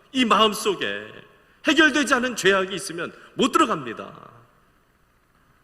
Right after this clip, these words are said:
예수님은 하루빨리 우리가 그런 죄악된 마음들 다 해결하고 천국의 자녀로 살아갈 수 있기를 원하십니다. 사랑하고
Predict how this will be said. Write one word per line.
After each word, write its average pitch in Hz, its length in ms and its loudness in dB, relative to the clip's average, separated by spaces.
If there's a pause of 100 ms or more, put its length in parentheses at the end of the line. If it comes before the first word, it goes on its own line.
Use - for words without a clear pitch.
(2250)
예수님은 120 460 -8
하루빨리 175 540 -4
우리가 131 280 -8
그런 117 540 -8
죄악된 190 460 2
마음들 160 300 -2
다 127 80 0
해결하고 120 520 -4 (1080)
천국의 196 440 -2
자녀로 131 520 -4 (680)
살아갈 135 400 -4
수 - 120 -4
있기를 113 320 -4
원하십니다. 120 800 -6 (680)
사랑하고 190 720 4